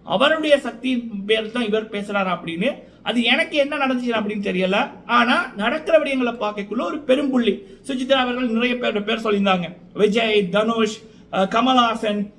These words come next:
அனிருத், ஆண்ட்ரியா, மாயா, த்ரிஷா, இப்படியான பேர்கள். So, அதுல வந்து விஜய் அவர்களை பற்றி நிறைய பேர் பேசியிருக்காங்க, அவங்க சினிமாலையும் நடிச்சு கொண்டு தான் இருக்காங்க. அஹ், தனுஷ் அவர்களை பற்றியும் நிறைய பேர் பேசியிருக்காங்க. ஆனா கமலஹாசன் அவர்களை பற்றி,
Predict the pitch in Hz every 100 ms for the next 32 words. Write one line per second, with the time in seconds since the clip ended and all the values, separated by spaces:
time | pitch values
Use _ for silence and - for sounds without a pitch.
0 | - - 247 240 220 208 - - - -
1 | 254 240 226 220 208 202 - 220 233 247
2 | 233 214 208 202 - - 269 233 220 226
3 | 208 196 - - 254 285 269 233 226 202
4 | 185 196 - - - - 311 320 320 294
5 | 277 311 311 294 294 330 240 240 302 302
6 | 285 277 277 262 262 240 240 240 240 240
7 | 220 226 214 208 226 247 208 202 185 214
8 | 220 220 185 185 214 214 220 208 220 233
9 | 190 180 226 311 - - - - - 262
10 | 262 269 294 330 311 302 277 262 240 247
11 | 294 294 277 240 240 247 247 247 240 233
12 | 233 226 214 196 202 302 320 - - -
13 | - 294 330 320 277 254 294 339 339 302
14 | 285 262 247 254 247 - 233 233 269 294